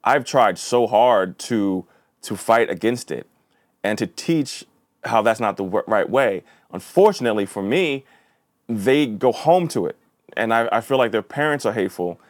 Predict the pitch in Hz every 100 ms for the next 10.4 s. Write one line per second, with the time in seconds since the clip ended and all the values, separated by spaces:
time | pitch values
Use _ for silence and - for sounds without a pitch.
0 | _ _ _ 98 107 117 113 95 92 113
1 | 101 127 - 98 80 67 _ _ _ _
2 | _ - 110 107 101 - 117 113 107 143
3 | 139 110 90 - - 113 104 101 101 -
4 | _ 117 113 - 127 117 - 110 110 110
5 | - 110 110 110 117 107 104 104 85 -
6 | 110 117 123 117 107 113 120 127 113 127
7 | 123 120 110 - 165 113 107 104 117 107
8 | 104 107 101 98 123 107 69 - - _
9 | 101 98 107 131 131 127 123 _ _ -
10 | 98 92 90 90